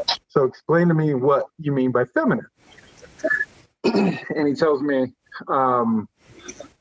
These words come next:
dainty and soft and feminine and, and, and makeup. That's how he explains it to me. And I was like, "Okay, explain to me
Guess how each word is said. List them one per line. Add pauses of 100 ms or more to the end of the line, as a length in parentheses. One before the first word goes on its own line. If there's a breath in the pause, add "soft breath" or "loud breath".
(220)
dainty (200)
and
soft
and
feminine
and,
and, (580 loud breath)
and
makeup. (1000)
That's
how
he
explains
it
to
me. (460 loud breath)
And
I
was
like,
"Okay,
explain
to
me